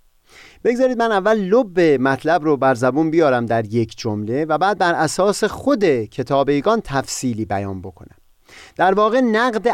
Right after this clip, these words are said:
اساسی که در کتابیگان بر علما شده خود نبود معرفت نیست، بلکه نقد بر این حقیقت هست که روحانیون هیچ احتمال نبود معرفت رو برای خودشون قائل نشدن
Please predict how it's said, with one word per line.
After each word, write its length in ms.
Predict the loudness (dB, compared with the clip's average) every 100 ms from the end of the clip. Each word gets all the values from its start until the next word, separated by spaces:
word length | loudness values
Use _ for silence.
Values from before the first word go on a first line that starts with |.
| -2
اساسی 720 | -6 -2 2 2 0 -2 -2
که 120 | 0
در 160 | 0 -2
کتابیگان 640 | -4 -4 -2 -2 -2 -2
بر 160 | -2 -2
علما 420 | -4 -2 -2 -4
شده 540 | -4 -6 -2 -2 -2 -10 _ -20 _ _
خود 440 | _ -8 0 2 2 2 2 0
نبود 680 | 0 0 2 2 4 4 2
معرفت 1040 | 2 0 -4 -4 -6 -4 -2 -2 -2 -2
نیست، 640 | 2 2 2 -4 -18 -20 -4
بلکه 320 | -2 0 -2
نقد 600 | -2 0 2 2 -2 -2
بر 160 | 0 2
این 180 | 4 2
حقیقت 680 | 0 -4 -4 -4 -4 -4
هست 360 | -6 -6 -8 -14 -20 -20 -20 _
که 160 | -2 0
روحانیون 1500 | 2 2 4 2 2 2 4 4 2 0 0 0 0 -4 -10 _ _ -20 _
هیچ 560 | 0 2 0 -2 -8 -10 _ -4
احتمال 1600 | -2 -2 -6 -20 -20 -12 -2 0 2 2 4 6 4 4 2 2
نبود 760 | 2 2 0 0 0 0 2
معرفت 920 | 0 2 0 -2 -2 0 0 0 0 2
رو 60 |
برای 240 | 2 4 2
خودشون 560 | 0 0 0 0 -2
قائل 500 | 0 0 0 2 0
نشدن 680 | 2 0 -2 -6 -10 -14 -16